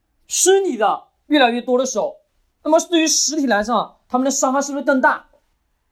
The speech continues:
对，在整个商业社会当中，我们能看到的很多很多人干嘛心静不下来，看到哪个行业有钱挣，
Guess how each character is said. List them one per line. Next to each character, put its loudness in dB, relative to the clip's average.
对， -4
在 2
整 0
个 4
商 -2
业 -2
社 -6
会 -2
当 -4
中， -8
我 -14
们 -2
能 2
看 0
到 -2
的 -16
很 -2
多 4
很 -4
多 0
人 -4
干 0
嘛 2
心 -2
静 -2
不 -6
下 0
来， -6
看 2
到 0
哪 -6
个 -2
行 -8
业 -2
有 -6
钱 -10
挣， 2